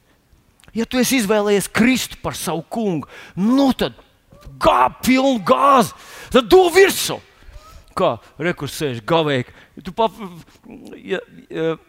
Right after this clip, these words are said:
viņš visu dzi-, es viņu pieminēju tāpēc, ka viņš visu dzīvi braucis ir ar motociklu. Un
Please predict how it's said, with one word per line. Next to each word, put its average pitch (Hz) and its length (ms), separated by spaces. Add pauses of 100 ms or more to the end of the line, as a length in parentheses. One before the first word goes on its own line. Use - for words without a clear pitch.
(280)
viņš 175 240
visu 185 220
dzi-, 208 100
es - 160
viņu 185 220
pieminēju 165 420
tāpēc, 165 400
ka 147 120
viņš 147 240 (100)
visu 131 180
dzīvi 156 240
braucis 156 400
ir 127 160
ar 147 400
motociklu. 180 640 (340)
Un 180 300